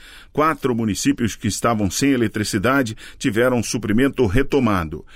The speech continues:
Os municípios de Coqueiro Baixo, Estrela, Fazenda Vila Nova, Paverama e Roca Salles, anteriormente com desligamento total em razão da severidade das chuvas, agora contam com fornecimento de energia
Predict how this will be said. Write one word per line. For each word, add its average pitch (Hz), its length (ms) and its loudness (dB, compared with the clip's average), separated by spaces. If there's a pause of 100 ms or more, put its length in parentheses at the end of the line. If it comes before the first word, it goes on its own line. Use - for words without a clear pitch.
(260)
Os 113 220 0
municípios 143 520 0
de 139 100 -2
Coqueiro 180 540 0
Baixo, 107 640 -2
Estrela, 127 760 0
Fazenda 139 540 0
Vila 143 320 2
Nova, 117 500 0 (380)
Paverama 139 920 2
e 120 200 4
Roca 123 340 0
Salles, 135 640 0 (260)
anteriormente 117 640 2
com 113 160 0
desligamento 107 680 0
total 147 680 0
em 110 80 0
razão 104 380 0
da 104 100 4
severidade 110 680 2
das 98 160 0
chuvas, 156 560 2 (320)
agora 135 320 2
contam 127 380 2
com 117 140 -2
fornecimento 110 640 0
de 120 100 0
energia 135 520 2